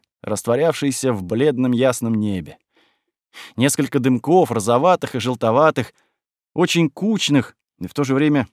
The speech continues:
очень воздушных, стояло над городом. Ваня ничего этого не увидел, но он с детства помнил, как это бывает в такое ясное раннее морозное утро,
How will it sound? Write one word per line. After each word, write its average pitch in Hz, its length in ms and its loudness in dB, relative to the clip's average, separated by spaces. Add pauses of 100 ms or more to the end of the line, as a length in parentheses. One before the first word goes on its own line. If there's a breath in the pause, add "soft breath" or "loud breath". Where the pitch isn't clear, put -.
(100)
очень 131 280 -2
воздушных, 113 600 -4
стояло 107 460 -4
над 95 160 -8
городом. 90 480 -12 (800 loud breath)
Ваня 156 280 4
ничего 156 360 2
этого 151 280 0
не 151 120 2
увидел, 151 500 0 (520)
но 113 200 0
он 165 120 2
с - 20 -2
детства 170 420 -2
помнил, 143 460 0 (100)
как - 220 -2
это 127 140 -4
бывает 123 480 2
в - 60 -20
такое 120 400 -2
ясное 110 680 -2
раннее 113 540 -2
морозное 107 480 -2
утро, 131 360 -2